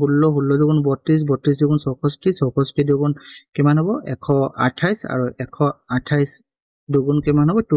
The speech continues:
ফিফটি ছিক্স। দুই দুগুণ ষোল্ল, অ, টু ফিফটি ছিক্স, হয় নাই? টু ফিফটি ছিক্স। আঠ দুটা পূৰণ কৰিলে ছিক্সটি ফ'ৰ, চাৰি তিনিটা পূৰণ কৰিলে, চাৰি চাৰি গুণ ষোল্ল, চাৰি গুণ চৌষষ্ঠি,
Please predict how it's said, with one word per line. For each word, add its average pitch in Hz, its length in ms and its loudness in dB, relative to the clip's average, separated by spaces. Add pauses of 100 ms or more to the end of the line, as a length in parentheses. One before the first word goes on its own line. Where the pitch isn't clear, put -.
ফিফটি 143 260 -4 (120)
ছিক্স। - 240 -4 (360)
দুই 131 100 2 (120)
দুগুণ 139 220 0 (640)
ষোল্ল, 139 260 0 (920)
অ, 127 40 -2 (140)
টু 147 140 2
ফিফটি 139 300 -2
ছিক্স, - 200 -6
হয় 208 120 2
নাই? 151 80 -2 (760)
টু 143 60 2 (100)
ফিফটি 123 320 -4
ছিক্স। - 200 -4 (1000)
আঠ 175 160 0
দুটা 190 240 -2
পূৰণ 185 240 0
কৰিলে 190 240 0
ছিক্সটি 170 320 -4
ফ'ৰ, 190 160 -2 (440)
চাৰি 147 260 0
তিনিটা 175 280 2
পূৰণ 175 240 -2
কৰিলে, 175 240 0 (120)
চাৰি 143 220 0
চাৰি 156 160 2
গুণ 160 160 0
ষোল্ল, 151 200 0 (180)
চাৰি 147 240 2
গুণ 214 100 0 (100)
চৌষষ্ঠি, 156 460 -2